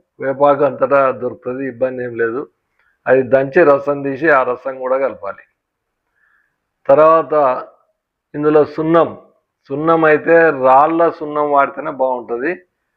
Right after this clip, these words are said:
రాళ్ళ సున్నం ఒక కిలోన్నర వరకు సరిపోతుంది. కొబ్బరి పెద్ద చెట్లకైతే రెండు కిలోల వరకు కూడా వాడచ్చు. చిన్న చెట్లు కానీ మిగతా, ఆ, ఆ, పంటలు అంటే ఈ అవకాడో కానీ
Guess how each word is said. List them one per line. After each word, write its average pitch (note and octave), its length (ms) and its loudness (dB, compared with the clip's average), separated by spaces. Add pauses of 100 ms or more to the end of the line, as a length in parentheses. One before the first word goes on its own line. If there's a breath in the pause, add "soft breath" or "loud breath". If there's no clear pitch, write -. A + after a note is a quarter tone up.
(240)
రాళ్ళ C#3+ 340 4
సున్నం D3 360 -6
ఒక C#3+ 220 -2 (540)
కిలోన్నర C#3 680 2 (320)
వరకు C3 280 -6
సరిపోతుంది. B2+ 600 -2
కొబ్బరి D3 640 0
పెద్ద C#3 280 -4
చెట్లకైతే C#3+ 760 0
రెండు C3+ 200 -4
కిలోల C#3 360 -2
వరకు B2+ 260 2
కూడా B2+ 160 0
వాడచ్చు. B2 500 -2 (720 soft breath)
చిన్న C#3+ 140 0
చెట్లు D3 360 2
కానీ C#3+ 420 0
మిగతా, C3+ 640 0 (720)
ఆ, C3 400 -2 (100)
ఆ, B2 300 -2 (120)
పంటలు C3 440 0
అంటే C3+ 380 0
ఈ C3+ 100 0
అవకాడో C3 600 4
కానీ B2+ 400 0